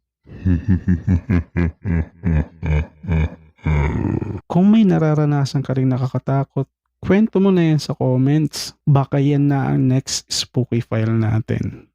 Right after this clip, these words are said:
Speaker 1: <laughs>
Speaker 2: Like mo kung natakot ka.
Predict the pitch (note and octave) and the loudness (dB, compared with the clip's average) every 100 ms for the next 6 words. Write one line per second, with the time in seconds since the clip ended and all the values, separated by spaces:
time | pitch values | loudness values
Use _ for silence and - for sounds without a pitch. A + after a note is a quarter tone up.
0 | _ - - F2+ E2 G2 E2+ F#2 E2 F#2+ | _ -14 -2 0 2 -2 0 -2 0 -2
1 | E2+ F2+ F2 - F2 E2 - F2 E2 - | -2 -2 -2 -2 -4 -4 -6 -4 -4 -6
2 | F2 E2+ D2+ - D#2+ D#2+ D2 - - F#2 | -6 -2 -2 -4 -6 -2 -2 -6 -10 -10
3 | _ C#3+ C3 C#3 - C#3 C3 C3+ B2 - | _ 0 2 0 0 -2 0 0 0 -2
4 | B2 B2 C3 - C#3+ C#3 D3 | -2 -2 -6 -4 -2 -2 -2